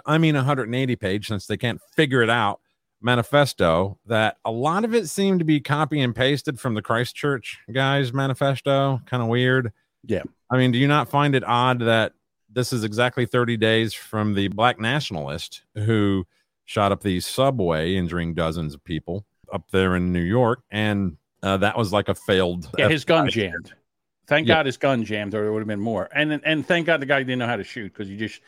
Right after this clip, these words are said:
Speaker 2: he shot low. Everything was low. He shot people
Speaker 1: He left
Speaker 2: low,
Speaker 1: a
Speaker 2: and he
Speaker 1: manifesto too, did he not? Kind of.
Speaker 2: I do think he had a, I don't think, you know something? I'm not a hundred percent sure
Speaker 1: More
Speaker 2: he
Speaker 1: of a
Speaker 2: had one.
Speaker 1: diatribe, wasn't it?
Speaker 2: Might have been.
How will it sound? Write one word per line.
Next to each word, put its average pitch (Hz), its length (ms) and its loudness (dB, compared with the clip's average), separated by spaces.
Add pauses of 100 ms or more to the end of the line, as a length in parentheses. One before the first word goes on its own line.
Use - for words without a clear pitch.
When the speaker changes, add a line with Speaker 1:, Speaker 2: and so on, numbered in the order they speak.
(200)
Speaker 2:
he - 80 -4
shot 143 320 0
low. 107 240 0
Everything 113 320 -4
was 101 160 -6
low. 101 200 -2
He 98 80 -4
shot - 240 -4
people 95 360 -8 (320)
Speaker 1:
He 131 380 0
left 135 140 4
Speaker 2:
low, 123 180 4
Speaker 1:
a 110 40 2
Speaker 2:
and 107 120 2
he 107 60 -2
Speaker 1:
manifesto 107 340 -2
too, 131 200 2
did 92 140 2
he 90 120 0
not? 92 280 -2 (840)
Kind 98 240 -2
of. 95 180 -4 (680)
Speaker 2:
I 135 320 2
do 127 320 0
think 156 260 -2
he 139 160 0
had 123 260 0
a, 110 400 2 (360)
I - 100 -8
don't 240 140 -6
think, - 240 -8
you 151 180 -6
know 233 120 0
something? 240 280 -8
I'm 202 120 -4
not 349 120 -6
a 254 60 -6
hundred 175 240 -4
percent 147 260 -4
sure 151 160 -4
Speaker 1:
More 151 140 4
Speaker 2:
he 120 60 4
Speaker 1:
of 117 40 2
a 123 40 2
Speaker 2:
had 117 80 4
one. 117 100 4
Speaker 1:
diatribe, 87 380 0
wasn't 92 180 0
it? - 80 -10 (720)
Speaker 2:
Might 175 180 2
have 110 120 -2
been. 87 240 -8